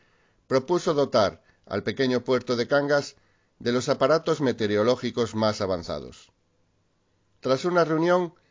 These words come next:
se consiguió sacar adelante el proyecto por suscripción popular. Las ayudas recaudadas por parte de armadoras, empresas de vapores, fábricas conserveras, salazones y el propio ayuntamiento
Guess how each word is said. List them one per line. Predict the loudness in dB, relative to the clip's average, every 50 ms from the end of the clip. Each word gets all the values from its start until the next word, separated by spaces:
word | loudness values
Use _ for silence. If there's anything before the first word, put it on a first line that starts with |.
| _ _
se | -8 -6 -6 -4
consiguió | -2 -2 -2 -2 -2 -6 -4 -2 0 0 0
sacar | 0 0 -2 0 2 2 2
adelante | 4 2 2 2 2 0 0 0 -2 -2
el | -2
proyecto | -2 -2 0 0 2 0 0 -2 -2 -6 -6 -4 -4
por | -4 -4 -4
suscripción | -4 -4 -6 -8 -8 -8 -8 -10 -8 -4 0 0 2 2 2
popular. | 0 -2 -2 -2 -2 -2 -2 -4 -6 -8 _ _ _ _ _ _ _ _ _ _ _ _ _ _ _ _ _
Las | -2 -2 0 2 2
ayudas | 2 2 4 4 4 4
recaudadas | 2 2 2 2 2 4 4 4 4 4 2 0 0 -4
por | -8 -8 -4 -2
parte | -2 -2 0 0 0 2
de | 2
armadoras, | 2 2 2 2 2 2 2 2 0 -2 -4 -6 -12 -20 _ _ _ _ _ _ -12
empresas | -10 -4 -2 -2 -2 0 -2 -2 -2
de | -2 0
vapores, | 0 0 2 2 2 2 2 0 -4 -8 -6
fábricas | -4 -4 -4 -2 -4 -4 -4 -4 -6 -4
conserveras, | -6 -8 -8 -6 -6 -4 -4 -2 -2 -2 -2 -2 -4 -8 -12 -18 _ _ _ _ _ _ _ _
salazones | -4 -2 0 2 2 2 0 0 0 0 0 -2 -4 -6 -8 -12 -20 _ _ _ _ _
y | -6 -4
el | -2 -2 0
propio | 0 0 0 2 2 0
ayuntamiento | 0 2 0 -2 -2 0 0 2 2 2 0 0 0 2 0 0 0 -2